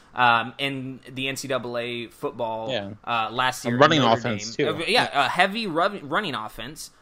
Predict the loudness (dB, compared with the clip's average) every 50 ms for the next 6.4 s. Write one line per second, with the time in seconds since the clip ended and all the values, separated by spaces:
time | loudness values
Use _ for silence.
0 | _ _ -4 0 2 2 2 2 0 -2 -4 -4 -4 -6 -10 -10 -12 -12 -12 -10
1 | -10 -10 -12 -10 -10 -6 -6 -4 -4 -4 -6 -6 -8 -8 -8 -10 -10 -10 -8 -8
2 | -8 -8 -8 -10 -10 -10 -10 -12 -12 -14 -16 -14 -12 -12 -12 -12 -12 -10 -10 -8
3 | -8 -8 -6 -6 -8 -8 -10 -10 -12 -10 -8 -8 -10 -10 -8 -6 -6 -6 -4 -4
4 | -6 -10 -10 -16 -20 -20 -20 _ -12 -12 -6 -2 -2 -2 -2 -2 -4 -4 -4 -2
5 | -2 -2 0 0 0 -2 0 0 0 0 0 0 -2 -2 -2 -2 -4 -4 -6 -8
6 | -6 -6 -4 -4 -4 -4 -4